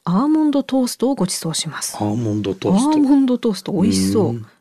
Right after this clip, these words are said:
Speaker 1: えー、それはトーストの上にアーモンドバターを乗せたパンで、メディアで取り上げられるほどです。
Speaker 2: うーん。
Speaker 1: ほう。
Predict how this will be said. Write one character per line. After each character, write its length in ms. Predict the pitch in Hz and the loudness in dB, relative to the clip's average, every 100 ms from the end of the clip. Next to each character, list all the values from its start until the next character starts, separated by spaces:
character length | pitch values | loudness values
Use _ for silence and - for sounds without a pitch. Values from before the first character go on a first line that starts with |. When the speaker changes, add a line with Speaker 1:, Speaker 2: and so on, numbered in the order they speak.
| - | -4
Speaker 1:
え 200 | 160 156 | -2 -2
ー、 20 | |
そ 160 | - 180 | -2 0
れ 140 | 190 | 2
は 240 | 233 294 - | 2 0 -2
ト 220 | - 277 | -2 0
ー 20 | |
ス 80 | 294 | 0
ト 140 | - 285 | 0 2
の 140 | 285 | 2
上 120 | 285 | 4
に 160 | 269 277 | 2 2
ア 160 | 185 208 | 2 2
ー 40 | |
モ 160 | 269 277 | 2 2
ン 60 | |
ド 100 | 277 | 0
バ 100 | 269 | 0
タ 180 | 277 254 | 0 0
ー 20 | |
を 100 | 254 | 2
乗 100 | 240 | 4
せ 160 | 185 185 | 4 2
た 140 | 185 | -2
パ 140 | 175 190 | 0 2
ン 100 | 170 | 2
で、 180 | 185 196 - - | 0 -2 -8 -4
メ 100 | 156 | 0
デ 100 | 214 | 2
ィ 80 | |
ア 40 | 233 | 2
で 100 | 220 | 0
取 240 | - 175 | -2 0
り 60 | 240 | 0
上 80 | 240 | 2
げ 100 | 240 | 0
ら 100 | 226 | 0
れ 100 | 220 | 0
る 60 | |
ほ 140 | 202 165 | 0 -2
ど 100 | 170 | -2
で 120 | 180 | -4
す。 220 | - - | -6 -6
Speaker 2:
う 60 | 107 | -2
ー 580 | 107 113 120 131 135 147 | 0 2 0 0 -2 0
ん。 20 | |
Speaker 1:
ほ 320 | 269 254 | 2 4
う。 40 | 147 | 2